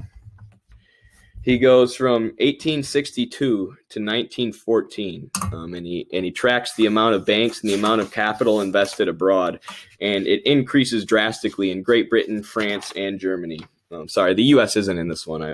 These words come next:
I messed up in mentioning the U S. And the distribution, and he also tracks the distribution of foreign capital, so where exactly those countries were exporting their capital to. But essentially, he goes, um, goes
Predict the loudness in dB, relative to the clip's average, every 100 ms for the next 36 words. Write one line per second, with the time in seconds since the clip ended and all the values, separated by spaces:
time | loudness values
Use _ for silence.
0 | -10 -12 -12 -12 -10 -8 -6 -4 -6 -6
1 | -8 -2 -2 -2 -4 -10 -18 -20 _ _
2 | 0 2 4 0 -2 0 2 2 2 2
3 | 2 2 -2 2 4 6 4 4 0 2
4 | 0 0 -4 -4 -2 -2 -2 -4 -4 -8
5 | -6 -6 -6 -8 -10 -10 -12 -6 0 4
6 | 4 4 0 -4 -4 -6 -6 -6 -8 -10
7 | -10 -8 -8 -10 -8 -2 -2 -2 -10 -12
8 | -16 -14 -18 -6 2 2 0 -8 -20 -20
9 | -6 0 2 2 0 2 2 2 2 0
10 | 4 4 2 -2 -12 -10 -8 -6 -2 0
11 | 0 0